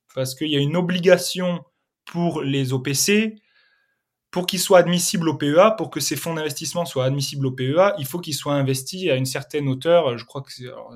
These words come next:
je sais plus exactement, mais il me semble que c'est soixante-quinze pour cent. Il faut qu'ils soient, ils aient soixante-quinze pour cent de titres européens, en fait, finalement.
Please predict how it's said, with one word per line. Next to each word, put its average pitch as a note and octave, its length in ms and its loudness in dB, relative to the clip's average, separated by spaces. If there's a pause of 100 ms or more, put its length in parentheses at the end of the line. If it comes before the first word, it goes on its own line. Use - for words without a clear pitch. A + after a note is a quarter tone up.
(120)
je A#2+ 100 -20
sais - 140 -14
plus C3 180 -10
exactement, B2+ 460 -6
mais A#2+ 60 -2
il - 20 -4
me A#2+ 60 -6
semble C3+ 180 -8
que - 80 -12
c'est - 100 -12
soixante-quinze C3+ 600 -6
pour C#3 200 -14
cent. F3+ 220 0
Il C#3 80 -4
faut F3 140 -8
qu'ils D#3+ 140 -10
soient, F3 280 2
ils C#3+ 120 -4
aient D#3 60 -4
soixante-quinze D#3 540 -8
pour - 160 -16
cent E3 140 -8
de C3 100 -6
titres D3+ 340 -8
européens, D3+ 400 -2
en C3 60 -2
fait, A#2+ 160 -10
finalement. B2+ 420 -8